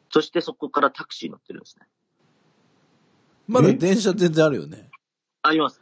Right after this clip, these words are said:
Speaker 1: もうなんか、電車で帰れないって判断したのかもしれない。
Speaker 2: <laughs> それは、時間的にとかじゃなくて、もう自分が、
Speaker 1: うん。
Speaker 2: もう、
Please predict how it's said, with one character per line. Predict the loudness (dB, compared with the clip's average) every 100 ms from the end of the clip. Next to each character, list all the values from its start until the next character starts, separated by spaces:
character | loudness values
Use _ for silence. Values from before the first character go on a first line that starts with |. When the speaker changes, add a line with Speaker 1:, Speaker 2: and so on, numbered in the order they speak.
| _ -10
Speaker 1:
も | -4
う |
な | -4
ん |
か、 | -4 -8 _
電 | -10 -8
車 | -8
で | -6
帰 | -4 -2
れ | -4
な |
い | -6
っ |
て | -8
判 | -4 -2
断 | -4
し | -8
た | -10
の | -8
か |
も | -2
し | 0
れ |
な | 2 2
い。 | 2
Speaker 2:
<laughs> | -2 -2 -4 -6 -8 -12 -14 -14 -20 -20 -6 -6 -4 -6 -2 2 4 4 4
そ | 4
れ | 6
は、 | 4 2 -2 -8 -8 -8
時 | -10 0
間 | 0 0 -6
的 | -10
に | -6 -6 -6
と | -2 0
か | 0
じ |
ゃ | -2
な |
く | -2
て、 | 2 2 0 -4
も | -4
う | -4
自 | -4 -6
分 | -4 -6 0
が、 | 0 0 -2
Speaker 1:
う |
ん。 |
Speaker 2:
も | -2 -2
う、 | -2